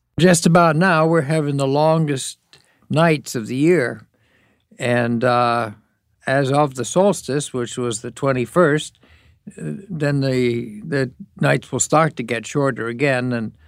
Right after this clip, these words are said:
all the way until June. So, uh, we have a story to explain about that,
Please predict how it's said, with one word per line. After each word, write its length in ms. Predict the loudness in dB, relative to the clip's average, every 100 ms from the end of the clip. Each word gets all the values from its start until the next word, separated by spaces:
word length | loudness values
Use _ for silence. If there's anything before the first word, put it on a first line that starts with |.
| _ _ _ _ _ _ 2
all 160 | 2
the 100 | 4
way 200 | 2 0
until 320 | -2 -2 -4
June. 500 | -2 2 2 0 -8 -14 _ _ _ -20 _ _ _
So, 480 | -2 2 2 2 0
uh, 300 | 0 -2 -6 -16
we 220 | -4 -2
have 240 | 0 0 -2
a 40 |
story 380 | -8 -4 -2 -2
to 160 | -4 -6
explain 460 | -8 -4 0 2
about 360 | 0 -2 -4 -6
that, 320 | -4 -4 -6